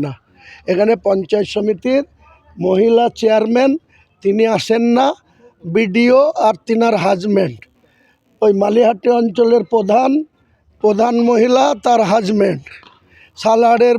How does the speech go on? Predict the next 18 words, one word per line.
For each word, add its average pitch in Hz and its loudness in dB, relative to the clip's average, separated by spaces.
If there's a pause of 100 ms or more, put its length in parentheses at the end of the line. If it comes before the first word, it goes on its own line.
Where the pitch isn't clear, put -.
প্রধান 233 2 (180)
মহিলা 247 2 (160)
তার 247 2 (100)
হাজব্যান্ড, 220 0 (460)
তারাই 247 2
এখানে 262 0 (160)
বিডিওর 233 0 (100)
সঙ্গে 240 0 (300)
দোস্তি 220 -2 (100)
করে 254 2 (600)
মানুষের 208 0
উপরে 240 0 (1300)
অন্যায় 202 0
অত্যাচার 214 -2 (100)
বুলডোজার 185 -2 (140)
চালাচ্ছে। 180 -4 (100)
এমনকি 220 -2
আমাদের 220 -2